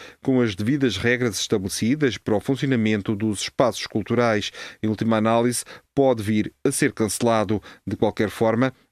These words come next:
avançam com o concurso do cartaz. Será sempre para esta edição, pois mesmo que não haja espetáculos, haverá certamente um plano de comunicação partilha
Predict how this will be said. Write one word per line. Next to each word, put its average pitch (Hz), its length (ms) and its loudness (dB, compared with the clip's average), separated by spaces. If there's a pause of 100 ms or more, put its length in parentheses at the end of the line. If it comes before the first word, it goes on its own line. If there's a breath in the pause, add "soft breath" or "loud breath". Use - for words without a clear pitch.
avançam 127 680 0 (120)
com 117 260 2
o 107 60 -4
concurso 160 520 0
do 107 120 -2
cartaz. 110 560 0 (240 loud breath)
Será 110 340 2
sempre 104 540 -2
para 110 240 0
esta 120 320 2
edição, 107 500 0 (340 loud breath)
pois 143 340 4
mesmo 165 380 2
que - 120 -2
não 123 200 4
haja 131 320 0
espetáculos, 117 760 0 (200 loud breath)
haverá 147 300 2
certamente 135 680 0
um 117 80 -2
plano 120 400 2
de 104 100 0
comunicação 113 500 -2
partilha 120 540 0